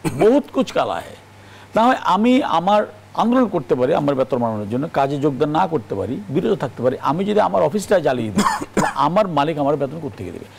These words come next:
আজকে যারা আট হাজার টাকা মিনিমাম স্যালারি, এরা কিন্তু ওভারটাইম সহ বারো হাজার টাকার নিচে একজন শ্রমিকও বেতন পায় না। মানছি এটাও কম হয়, কিন্তু বোনরে, এই মানুষগুলো তো আগে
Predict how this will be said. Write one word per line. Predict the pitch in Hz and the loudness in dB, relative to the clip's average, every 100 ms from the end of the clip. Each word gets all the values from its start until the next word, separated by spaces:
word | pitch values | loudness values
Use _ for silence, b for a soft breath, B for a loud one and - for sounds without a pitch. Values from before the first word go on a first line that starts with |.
| B | B
আজকে | - 131 - 208 | -4 -2 0 2
যারা | 202 202 | 2 2
আট | - 165 | 0 -2
হাজার | - 214 | 0 -2
টাকা | 208 202 220 226 - - - - - | -2 0 0 -2 -10 -20 -20 -16 -6
মিনিমাম | 143 196 226 214 | 0 2 4 2
স্যালারি, | 151 107 95 80 - B B B - - | 0 -4 -4 -8 -16 B B B -14 -6
এরা | 135 156 | 0 2
কিন্তু | 190 190 196 | 2 0 2
ওভারটাইম | 151 156 170 196 | 2 2 0 -2
সহ | 175 196 | -2 -2
বারো | 170 123 139 | 0 0 0
হাজার | 139 165 | 0 -2
টাকার | - 180 | -2 -4
নিচে | 180 160 - | -2 -2 -2
একজন | - 147 127 139 196 | 0 0 0 0 -2
শ্রমিকও | - 151 135 135 | 0 -2 -2 -2
বেতন | 113 110 95 | -2 -4 -6
পায় | 98 | -8
না। | 92 - | -8 -6
মানছি | 110 233 262 - | 0 2 2 0
এটাও | 175 139 185 185 | -2 0 0 0
কম | - 113 90 | 0 -2 -2
হয়, | 78 82 - - B B | -12 -16 -18 -20 B B
কিন্তু | - 170 | -4 -2
বোনরে, | 165 160 180 220 143 - - | 2 2 4 4 4 0 -2
এই | 175 220 | 2 4
মানুষগুলো | 180 147 170 175 196 | 4 2 0 -2 0
তো | 202 | 2
আগে | 156 147 | 2 2